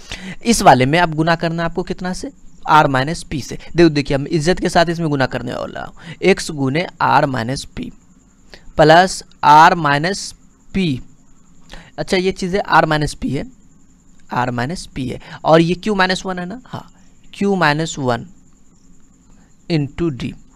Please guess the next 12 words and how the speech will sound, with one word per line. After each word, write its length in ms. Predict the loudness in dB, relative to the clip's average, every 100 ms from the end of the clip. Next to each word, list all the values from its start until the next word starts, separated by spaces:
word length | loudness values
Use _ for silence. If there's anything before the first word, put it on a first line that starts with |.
| _ -20 _ -20 -20 -20 0
अब 220 | 2 4
देखिए, 280 | 2 0 -6 -8 -4
अब 140 | 0 2
हम 140 | 2
इसमें 240 | 0 -2 -2
क्या 120 | -2
करते 260 | -2 -4 -4
हैं, 80 |
फिर 160 | -2 -4
से 140 | 0
आपको 220 | 0 0 -2
देखिए, 280 | -2 -8